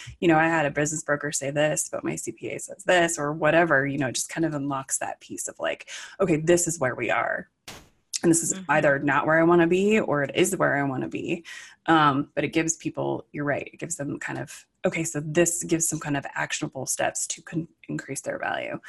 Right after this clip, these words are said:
Speaker 1: That's awesome. So we're gonna link that in the description box for everybody, um, so that, you know, if you wanna do this valuation, um, that Ashley's providing,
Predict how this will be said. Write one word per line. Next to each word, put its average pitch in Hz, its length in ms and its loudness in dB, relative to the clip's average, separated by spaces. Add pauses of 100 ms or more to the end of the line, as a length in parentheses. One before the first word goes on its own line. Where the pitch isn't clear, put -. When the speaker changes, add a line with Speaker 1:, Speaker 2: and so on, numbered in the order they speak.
(300)
Speaker 1:
That's 196 180 6
awesome. 165 300 4
So 175 100 4
we're 185 140 6
gonna 220 220 4
link 196 260 4
that 190 240 0
in 175 100 4
the 175 120 6
description 170 540 0
box 143 380 -2
for 156 140 -2
everybody, 139 560 -4 (340)
um, 143 500 2 (380)
so 160 240 2
that, 143 460 2
you 151 180 0
know, - 120 -4
if 160 200 -4
you 165 100 0
wanna 165 280 4
do 160 480 6 (160)
this 156 200 -2
valuation, 139 920 -2
um, 139 480 -6
that - 180 -2
Ashley's 139 320 -2
providing, 135 560 -2